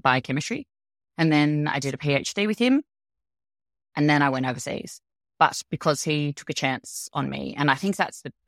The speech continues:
again, the biggest thing, the reason I'm doing what I do now is because I think we have this generalized view of if you're good at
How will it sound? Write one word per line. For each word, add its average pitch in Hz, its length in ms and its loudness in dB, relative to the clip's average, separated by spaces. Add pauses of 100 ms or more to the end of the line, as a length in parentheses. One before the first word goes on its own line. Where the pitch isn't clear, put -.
(160)
again, 123 480 -8
the 147 80 -4
biggest 170 240 -2
thing, 135 240 4
the 135 60 -2
reason 151 260 2
I'm 127 180 2
doing 123 280 -2
what 117 140 -2
I 113 100 -2
do 113 160 -4
now 117 260 -2
is 117 160 0
because 123 580 0 (720)
I 143 120 -2
think 165 280 0 (380)
we 165 100 0
have 156 180 2
this 147 160 0
generalized 135 1000 -2
view 123 240 4
of 123 340 0 (640)
if 180 160 2
you're 156 140 6
good 139 220 2
at 131 100 2